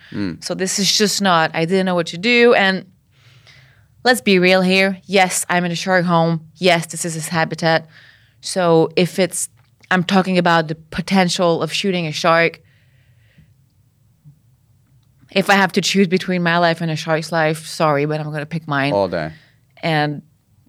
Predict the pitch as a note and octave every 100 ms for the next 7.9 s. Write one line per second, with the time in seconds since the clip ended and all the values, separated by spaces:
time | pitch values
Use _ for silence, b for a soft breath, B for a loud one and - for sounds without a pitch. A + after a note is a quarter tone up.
0 | _ - A3 A3 G#3 F#3 F3+ E3 - F3
1 | - F#3+ F3+ E3+ F3+ F3+ F#3 F#3 F3 -
2 | F#3 F#3 F#3+ G3 F#3 F3 E3+ D#3+ G3+ F#3
3 | F#3 F3+ E3 F#3+ F#3 G3+ F#3+ F3 b b
4 | b G3+ G3 G3+ - F#3+ G3+ F#3+ F#3+ F#3
5 | G3 G3 G3 G3 G3 G3 G#3 A3+ A#3 A3+
6 | b b b G#3 G#3+ G#3+ G#3 F#3 F#3 E3+
7 | E3+ E3 C3+ - F3+ F#3+ G3+ G#3+ B3+